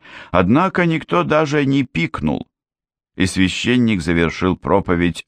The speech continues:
обличением вандальских актов, печальным примером которых служил устроенный маки, которых, разумеется, не существует,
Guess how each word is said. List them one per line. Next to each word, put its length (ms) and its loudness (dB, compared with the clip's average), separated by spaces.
обличением 1000 2
вандальских 800 0
актов, 520 -2
печальным 720 2
примером 520 0
которых 520 0
служил 560 0
устроенный 880 2
маки, 680 2
которых, 520 2
разумеется, 800 2
не 220 4
существует, 960 -2